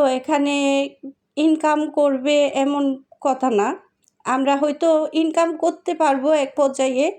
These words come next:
এমন একটা সময় আসবে আমাদের ইনকামটা অনেক হয়তো বড় হতে পারে অ্যামাউন্টটা। তো যাই হোক, সবাই সবাইকে সাহায্য করবেন, আর সবাই সবার পাশে থাকবেন।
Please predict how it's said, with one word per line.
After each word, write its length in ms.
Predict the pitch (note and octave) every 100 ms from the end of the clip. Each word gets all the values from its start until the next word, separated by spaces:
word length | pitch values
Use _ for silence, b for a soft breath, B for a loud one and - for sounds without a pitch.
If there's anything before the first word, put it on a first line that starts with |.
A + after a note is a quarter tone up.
| B B B -
এমন 340 | A#3+ B3 C4 C#4
একটা 320 | C4+ - D4+
সময় 380 | D4 C#4 C4+ C#4+
আসবে 280 | C#4 C#4 D4+ E4
আমাদের 440 | C#4 A#3+ A#3 A#3+ B3+
ইনকামটা 440 | C4+ C#4+ C#4+ C#4 C4+
অনেক 260 | C4+ C4+ C4+
হয়তো 240 | - D4 D4+
বড় 260 | B3+ D#4 D#4 D#4+
হতে 280 | D4+ A#3+ B3+
পারে 280 | A#3 A3+ A#3
অ্যামাউন্টটা। 600 | C4 A#3 A#3+ A#3 A#3 - D4+ - B B B B -
তো 100 | F4+ E4
যাই 300 | C#4+ D4+ E4+ E4+
হোক, 200 | D4 F4 - b b
সবাই 340 | - E4+ D#4 D#4
সবাইকে 480 | D4 C4+ C4+ C4+ C#4+
সাহায্য 340 | C#4 G#3+ F#3+ B3+
করবেন, 420 | C4+ C4+ D4 G4+ - B B B -
আর 220 | G3+ G3 D#3
সবাই 320 | - C#4+ C#4
সবার 300 | C#4 C#4+ C4+
পাশে 300 | C4+ C4+ C4+
থাকবেন। 460 | C#4 A#3+ A#3 D4 F4